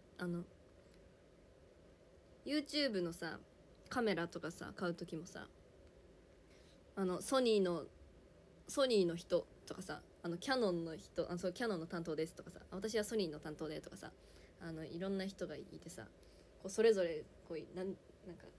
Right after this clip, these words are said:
説明してくれたりとかさ、いいよね。本当になんか、ちゃんと、ちゃんとプロが、扇風機とかさ、あれ、何買った時だっけ？扇風機だっけな？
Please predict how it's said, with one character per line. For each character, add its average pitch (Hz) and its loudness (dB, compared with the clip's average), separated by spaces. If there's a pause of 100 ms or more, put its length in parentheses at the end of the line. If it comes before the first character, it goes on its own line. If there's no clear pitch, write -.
(100)
説 185 -10
明 175 -2
し - -10
て 175 -6
く 175 -4
れ 170 -4
た 175 -8
り 156 -6
と 151 -12
か - -16
さ、 - -16 (400)
い 320 4
い 302 6
よ 190 10
ね。 165 0
本 294 0
当 285 0
に 285 2
な 269 2
ん 247 -2
か、 - -4
ち - -6
ゃ 214 4
ん 208 2
と、 196 2
ち - -4
ゃ 311 2
ん 302 -4
と 302 -4
プ - 0
ロ 220 2
が、 - -8 (760)
扇 277 0
風 240 4
機 196 -10
と - -2
か 170 -8
さ、 - -8 (2500)
あ 202 0
れ、 190 4
何 370 0
買 254 -4
っ - -10
た 180 -4
時 - -6
だ 165 -10
っ - -14 (140)
け？ - -10
扇 359 -2 (100)
風 508 4
機 165 -6
だ 156 -4
っ - -12 (100)
け - -12
な？ - -12